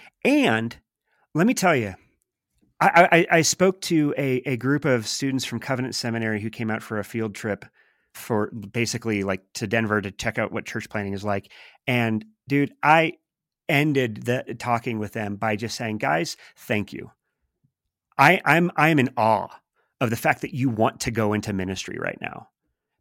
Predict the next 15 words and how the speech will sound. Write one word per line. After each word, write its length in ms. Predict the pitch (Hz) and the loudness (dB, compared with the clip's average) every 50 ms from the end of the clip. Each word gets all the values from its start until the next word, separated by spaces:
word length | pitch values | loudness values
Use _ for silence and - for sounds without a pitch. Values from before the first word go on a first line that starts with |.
| _ | _
because 380 | - 135 120 - 139 127 110 95 | 0 0 2 2 0 -2 -2 0
this 240 | - 131 151 147 151 | 0 0 0 0 -2
is 100 | 127 - | -4 -6
hard." 640 | - - - - - 101 98 95 82 - - - - - _ _ _ _ _ _ _ _ _ _ _ _ _ _ - | -8 -10 -8 -2 0 2 2 2 0 -4 -8 -14 -20 -20 _ _ _ _ _ _ _ _ _ _ _ _ _ _ 2
And 420 | 127 127 123 120 120 117 110 - - _ | 4 4 4 4 2 0 0 -2 -4 _
if 220 | - 156 131 - - | 2 2 2 2 -2
we 640 | 123 110 113 127 147 170 180 185 190 190 190 175 - - - | -6 -2 0 0 0 2 0 0 0 0 -2 -4 -4 -4 -2
apply 400 | 127 117 - - 156 147 151 160 | -2 -2 -2 0 4 4 6 6
abuse 800 | 165 156 135 104 113 117 120 131 156 170 - - - - - - _ _ _ - | 4 2 0 -2 -2 0 2 2 2 0 -2 -4 -4 -6 -6 -10 _ _ _ -6
to 100 | - 120 | -6 -4
things 320 | - - 143 151 156 135 | -2 -2 0 0 0 0
that 100 | 135 117 | -2 -2
are 40 | 113 110 | -2 0
not 240 | 113 120 135 147 | 2 2 2 2
abuse, 580 | 139 117 101 101 107 123 139 165 160 - - - | 0 -2 -4 -4 -2 -2 0 -2 -2 -4 -6 -8